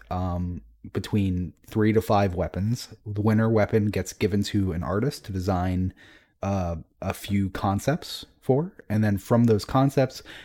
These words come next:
have a second poll, and then the winning concept actually gets designed in game. I think that's a fantastic thing, and it, it all works because they actually <laughs> get, it's not just be like, "Hey, give us your ideas, and maybe we'll pick one and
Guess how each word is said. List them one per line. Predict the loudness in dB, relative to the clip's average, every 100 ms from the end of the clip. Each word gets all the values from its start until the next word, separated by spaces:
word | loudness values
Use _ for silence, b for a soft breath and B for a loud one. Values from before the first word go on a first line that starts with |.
| B
have | 2 4
a | 4 2
second | 2 0 0 -2
poll, | 2 6 6 4
and | 0 0
then | 0 0 -4 -6
the | -2 -2
winning | 0 2 4 2
concept | 0 -2 -4 -8 -8
actually | -4 -4 -4 -4
gets | -6 -6
designed | -8 -6 -4 -6
in | 0
game. | 6 6 6
I | 2
think | 2
that's | 2 0 -6 B B B B -10
a |
fantastic | -4 -4 -4 -2 0 0 0 -2
thing, | 0 2 2
and | 0
it, | -4 -10 -20 B B B
it | 6 10
all | 10
works | 10 6 4
because | -2 0 2 2
they | 2 2
actually | 2 0 0 0 -2
<laughs> | -2 -2
get, | -2 -4 -10 -20 _ -10
it's | -4 0 6
not | 6 6
just | 2 4
be | 4
like, | 4
"Hey, | 4 6 6
give | 4 4 2
us | 2 2
your | 6 8
ideas, | 8 6 6 6 4
and | 4
maybe | 2 2 2
we'll | 4 2
pick | 0 -4 -4
one | -6 -4 -4
and | -2 -4